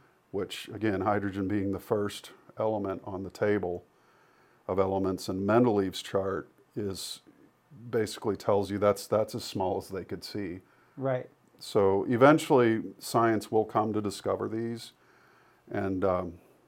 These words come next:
Speaker 1: you know, they'll have to eventually give credit to the man,
Speaker 2: Mm-hmm.
Speaker 1: especially for his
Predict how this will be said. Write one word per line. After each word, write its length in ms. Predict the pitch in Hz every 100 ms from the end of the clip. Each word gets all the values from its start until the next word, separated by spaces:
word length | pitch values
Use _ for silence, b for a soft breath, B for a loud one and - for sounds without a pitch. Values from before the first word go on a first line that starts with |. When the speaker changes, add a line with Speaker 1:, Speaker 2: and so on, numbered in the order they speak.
| _ -
Speaker 1:
you 80 |
know, 100 | 95 90
they'll 240 | 98 82 -
have 180 | 107 -
to 80 |
eventually 540 | 107 104 104 98 - 98
give 200 | 95 95
credit 420 | - 95 92 -
to 100 | -
the 100 | 90
man, 380 | 82 82 80 92 - _ _ _
Speaker 2:
Mm-hmm. 180 | 170 143
Speaker 1:
especially 480 | 139 127 123 - 107
for 280 | 95 101 95
his 300 | 92 -